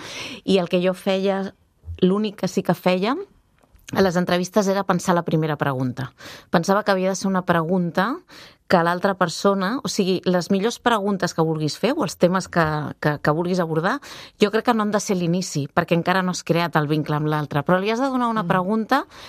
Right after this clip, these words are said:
Speaker 1: que li permeti estar còmode i que li permeti començar a parlar. Llavors, jo quan feia entrevistes només pensava la primera pregunta i després la resta, pens-, bueno,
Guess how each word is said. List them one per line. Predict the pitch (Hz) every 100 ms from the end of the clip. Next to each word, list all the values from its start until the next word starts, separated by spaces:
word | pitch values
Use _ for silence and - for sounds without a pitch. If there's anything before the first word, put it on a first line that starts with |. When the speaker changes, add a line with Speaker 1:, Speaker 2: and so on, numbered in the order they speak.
| - -
Speaker 1:
que | 226
li | 214
permeti | 202 190 185 226
estar | - 190
còmode | - 185 185 190 254 311
i | 208
que | 170
li | 160
permeti | 165 160 156 190
començar | 180 165 160
a | 160
parlar. | 156 151
Llavors, | 147 165
jo | 208
quan | 214
feia | 220 208
entrevistes | 208 220 - 254
només | 202 180 220 - - - - - - _ -
pensava | 175 - 190
la | 220 208
primera | 165 156 151
pregunta | 147 131 - - - _
i | -
després | 156 143 - 151
la | 170 165
resta, | 151 - 180 202
pens-, | 165 - - - _
bueno, | 147 -